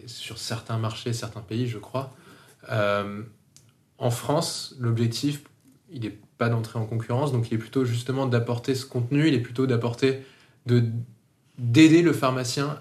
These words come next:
à mieux vendre des produits Pierre Fabre et pas concurrents sur son propre site en ligne et de faire de lui-même un acteur de la vente ?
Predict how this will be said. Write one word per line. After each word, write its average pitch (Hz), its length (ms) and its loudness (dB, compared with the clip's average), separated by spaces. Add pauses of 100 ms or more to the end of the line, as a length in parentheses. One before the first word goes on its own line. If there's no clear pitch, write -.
à 117 100 -2
mieux 131 180 6
vendre 131 420 2
des 127 180 4
produits 127 260 2
Pierre - 260 -4
Fabre 123 300 0
et 113 160 -6
pas 113 340 -4
concurrents 117 560 -4
sur - 380 -4
son 127 120 -6
propre 120 300 -6
site 117 200 -6
en 117 40 -2
ligne 143 260 0
et 110 120 -8 (140)
de 107 120 -10
faire 117 220 -2
de 113 60 -2
lui-même 117 240 2
un 117 120 0
acteur 117 300 -2
de 117 60 0
la 117 80 0
vente ? 123 300 -8